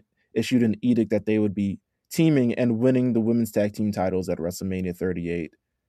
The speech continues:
And after that, diving into building a tag team, they were going to wrestle each other,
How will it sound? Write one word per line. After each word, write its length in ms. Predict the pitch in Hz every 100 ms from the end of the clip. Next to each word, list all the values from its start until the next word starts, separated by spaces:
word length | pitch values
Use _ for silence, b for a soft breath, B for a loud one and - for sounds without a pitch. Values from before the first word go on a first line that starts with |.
| _ _ _ _ _ _ 107
And 80 |
after 300 | 107 117 -
that, 300 | 117 110 98
diving 400 | 110 110 110 113
into 180 | 110 104
building 380 | 98 104 101 98
a 60 | 92
tag 300 | - 101 92
team, 320 | 104 95 92
they 100 | 95
were 140 | 98 98
going 180 | 101 101
to 120 | 95
wrestle 340 | 92 107 -
each 220 | 110 104
other, 400 | 107 98 98 101